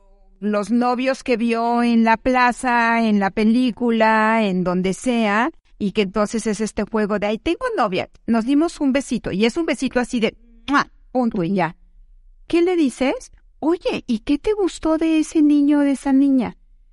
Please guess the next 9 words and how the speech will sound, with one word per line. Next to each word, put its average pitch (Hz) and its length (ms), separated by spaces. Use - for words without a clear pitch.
"Ah, 330 340
que 370 120
es 440 160
muy 370 180
lindo, 302 520
me 226 220
compartió 269 640
su 330 180
lunch". 254 520